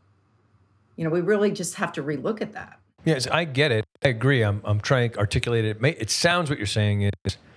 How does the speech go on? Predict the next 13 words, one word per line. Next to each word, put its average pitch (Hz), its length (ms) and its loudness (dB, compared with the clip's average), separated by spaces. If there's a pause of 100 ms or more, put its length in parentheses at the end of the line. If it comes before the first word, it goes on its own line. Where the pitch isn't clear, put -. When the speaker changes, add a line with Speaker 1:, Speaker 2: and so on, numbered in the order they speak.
(420)
Speaker 2:
it's 127 120 2
like 123 80 2
a 107 60 0
failure 135 720 2
to 117 240 0
connect 117 720 0 (760)
future 135 600 2
plans 120 540 2
with 104 320 0 (300)
current 113 380 2
situations - 920 -2 (200)
and 104 200 2
how 104 200 4